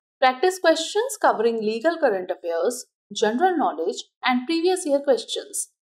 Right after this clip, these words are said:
Let's begin today's episode. First question is, under which section of the Code of Criminal Procedure is the provision for anticipatory bail defined?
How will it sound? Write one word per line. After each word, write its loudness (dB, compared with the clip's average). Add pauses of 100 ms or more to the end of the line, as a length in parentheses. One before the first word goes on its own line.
(140)
Let's 0
begin -2
today's 0
episode. 0 (1700)
First 2
question 0
is, -2 (180)
under 4
which 4
section 0
of -2
the 4
Code 6
of 4 (120)
Criminal -2
Procedure -2 (120)
is 4
the 2
provision 2
for 4 (160)
anticipatory -2
bail 2
defined? -2